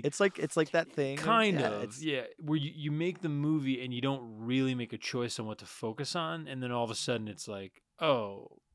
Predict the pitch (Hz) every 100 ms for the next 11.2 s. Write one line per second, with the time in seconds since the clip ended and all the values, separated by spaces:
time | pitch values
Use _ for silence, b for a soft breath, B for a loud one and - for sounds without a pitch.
0 | - 135 127 110 104 107 104 107 104 104
1 | 143 143 120 104 120 139 120 104 98 98
2 | 113 110 113 110 - 110 104 107 101 101
3 | 101 98 98 110 131 110 101 95 - 104
4 | 101 104 101 - B B B B B 139
5 | 151 139 131 127 147 - 113 - 127 104
6 | 90 b b 117 113 135 113 107 101 101
7 | - 104 95 117 107 95 107 101 95 101
8 | - 104 98 101 98 104 101 95 101 95
9 | 95 98 120 113 98 101 98 95 92 98
10 | - 113 101 104 101 98 101 101 101 98
11 | 92 90